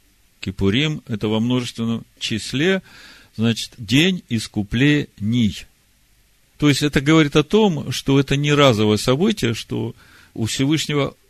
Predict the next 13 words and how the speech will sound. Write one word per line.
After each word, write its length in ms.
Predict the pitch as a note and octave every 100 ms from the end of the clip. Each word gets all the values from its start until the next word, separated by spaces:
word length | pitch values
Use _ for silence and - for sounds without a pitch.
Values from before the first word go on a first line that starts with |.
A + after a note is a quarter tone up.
| _ -
усмотрен 680 | D#3 - F3 F#3 A2+ G2+ G2+
этот 300 | F#2+ F#2 F#2
день 320 | G#2 G2 -
искупления. 720 | G#2 - A2+ C3 A2+ E2 C#2+ _ _ _ _ _ _ _ _ _ -
И 560 | - G#2+ G#2+ G#2+ G#2+ G#2+ _ _ _ _
если 280 | - C3 C3
смотреть 420 | A#2+ C3 C3 A#2+
на 100 | A#2
грамматику, 960 | A2 B2 B2+ E3+ F3+ C#3+ - C3 B2+ C#3 _ _ _ _ _ _ _ _ _ _ _ _ _ _ _ _ _ _ _ _ -
Кипур — 640 | B2 B2 D3+ D#3 C3+ A#2+ -
это 560 | C#3+ G#2+ - F#2+ F2+ F2+ - - _
капара, 720 | G#2+ G2+ G#2+ C3 D#3+ D#3+ D#3 _ _ -
это 360 | G#2+ G2 F#2+